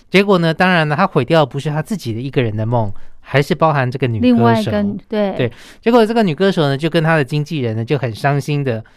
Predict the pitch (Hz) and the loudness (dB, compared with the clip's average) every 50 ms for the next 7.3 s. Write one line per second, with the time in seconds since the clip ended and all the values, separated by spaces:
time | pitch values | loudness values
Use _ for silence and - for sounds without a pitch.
0 | _ _ _ _ _ _ - 175 160 143 127 - _ _ _ _ _ _ _ _ | _ _ _ _ _ _ 2 2 2 2 0 -4 _ _ _ _ _ _ _ _
1 | - 151 135 - 123 104 104 101 - - 123 113 110 107 113 - 226 220 214 208 | 0 0 0 0 0 -4 -6 -6 -6 -6 -4 -4 -4 -6 -6 -6 -4 -4 -4 -2
2 | 196 196 196 202 208 220 214 214 214 208 214 214 190 - 214 202 190 175 165 156 | -4 -6 -4 0 2 2 4 4 4 2 2 0 0 0 0 0 2 2 -2 -2
3 | 147 190 175 165 156 156 151 139 131 123 127 131 131 131 165 170 165 175 165 160 | -2 0 0 -2 -2 -4 -4 -4 -4 -2 -2 -2 -2 -2 -2 -2 -2 -2 -2 0
4 | 156 147 131 - 117 107 101 98 - 139 135 135 139 139 135 135 131 - 139 123 | 0 0 -2 -2 -4 -4 -4 -4 0 0 0 0 0 0 -2 -2 -2 -2 -2 -2
5 | 139 131 - - _ - - - - 117 123 156 175 190 208 196 202 196 185 196 | -2 -2 -4 -6 _ -18 -10 -4 -2 0 2 2 4 4 2 2 0 0 0 0
6 | 185 - 196 190 - - - - 143 113 101 233 226 220 220 214 202 196 202 190 | 0 0 -4 -10 -10 -6 0 0 0 0 0 0 0 2 2 2 0 0 2 2
7 | 202 202 202 196 185 | 4 4 4 2 0